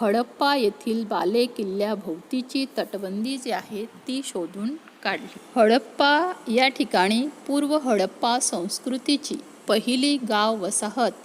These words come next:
ही इसवी सनापूर्वी तीन हजार तीनशेच्या सुमारास झाली. इसवी सनापूर्वी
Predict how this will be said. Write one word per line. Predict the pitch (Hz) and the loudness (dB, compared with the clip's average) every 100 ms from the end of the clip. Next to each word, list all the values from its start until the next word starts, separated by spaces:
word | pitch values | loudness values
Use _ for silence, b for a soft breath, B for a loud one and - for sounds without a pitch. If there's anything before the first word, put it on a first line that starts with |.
| - | -10
ही | - 269 - | -4 -4 -2
इसवी | 208 - 262 | -2 -2 0
सनापूर्वी | 254 208 202 226 294 277 185 170 247 B B B B | 0 0 -2 -2 0 0 -2 -4 -8 B B B B
तीन | - 277 | 0 2
हजार | 277 240 190 214 220 226 - | 2 0 2 4 4 2 -2
तीनशेच्या | 180 202 - 254 254 262 | -2 0 0 -2 2 2
सुमारास | - 214 202 180 185 214 - | 2 0 0 2 0 -2 -8
झाली. | 196 240 - - B B B B B - - - | -12 -12 -14 -20 B B B B B -20 -16 -4
इसवी | 220 214 - - 294 | -2 0 0 2 2
सनापूर्वी | 294 254 226 233 - 277 170 | 4 4 4 4 2 2 0